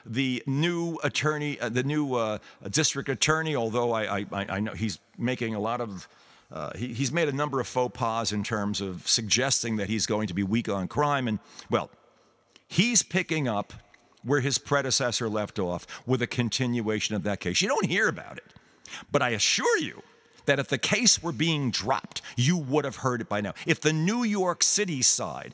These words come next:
if the Manhattan District Attorney's side of the case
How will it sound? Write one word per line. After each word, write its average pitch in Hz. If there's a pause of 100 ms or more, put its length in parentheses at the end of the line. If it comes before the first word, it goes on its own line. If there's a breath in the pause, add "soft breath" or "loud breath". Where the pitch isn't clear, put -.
(160 loud breath)
if 151
the 151
Manhattan 165
District 165
Attorney's 151
side 113
of 95
the 113
case -